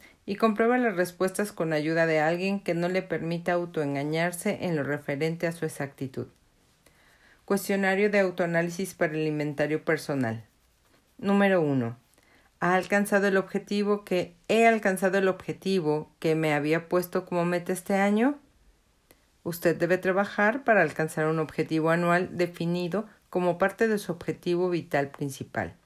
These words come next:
Número dos. ¿He ofrecido mis servicios con calidad y de acuerdo con mi nivel, o hubiera podido mejorarlos de alguna manera? Número tres.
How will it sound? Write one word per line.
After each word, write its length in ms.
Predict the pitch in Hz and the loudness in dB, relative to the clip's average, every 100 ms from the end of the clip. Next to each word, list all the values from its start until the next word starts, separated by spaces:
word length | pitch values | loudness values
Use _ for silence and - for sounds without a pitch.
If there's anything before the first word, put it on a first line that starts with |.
| _ _ _ - - - - _ | _ _ _ -20 -20 -20 -20 _
Número 360 | 220 233 262 196 | 2 6 6 4
dos. 360 | 143 131 - _ _ _ _ - | 2 -2 -4 _ _ _ _ 2
¿He 100 | 226 | 4
ofrecido 540 | 262 269 269 247 226 | 4 2 0 2 2
mis 160 | 233 214 | 2 2
servicios 480 | 175 165 170 208 202 | 0 -2 -2 -4 -4
con 240 | - 165 | -2 -2
calidad 580 | - 139 139 139 151 151 - | 0 -2 2 2 2 0 -4
y 120 | 165 | 0
de 100 | 151 | 0
acuerdo 600 | 139 160 156 170 175 175 | 2 2 2 4 4 2
con 200 | 175 160 | 0 0
mi 140 | 143 135 | 0 2
nivel, 500 | 131 123 131 156 196 - - _ | 2 2 0 0 -6 -16 -20 _
o 140 | - 196 | 2 6
hubiera 380 | 214 233 269 262 | 6 6 4 4
podido 320 | 233 220 214 | 4 4 2
mejorarlos 680 | 214 208 190 190 185 190 185 | 0 2 4 6 6 2 2
de 100 | 175 | 2
alguna 320 | 170 180 175 | 2 2 2
manera? 540 | 180 190 196 180 175 - _ _ _ _ _ _ _ _ _ _ _ _ _ | 2 2 2 2 -2 -14 _ _ _ _ _ _ _ _ _ _ _ _ _
Número 440 | 190 185 180 175 175 | 0 2 2 0 -2
tres. 400 | 135 120 - | -2 -2 -10